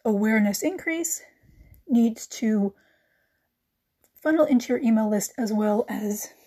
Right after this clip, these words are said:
the thing you're selling. All right,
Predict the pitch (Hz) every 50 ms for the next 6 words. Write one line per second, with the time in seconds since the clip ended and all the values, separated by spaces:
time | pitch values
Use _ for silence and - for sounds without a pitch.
0 | _ _ _ 277 233 - - - - - - - - - - - - - - -
1 | _ _ _ _ _ _ _ _ _ _ _ - - _ _ _ _ _ _ _
2 | _ _ _ _ _ _ _ _ _ - 294 240 - - -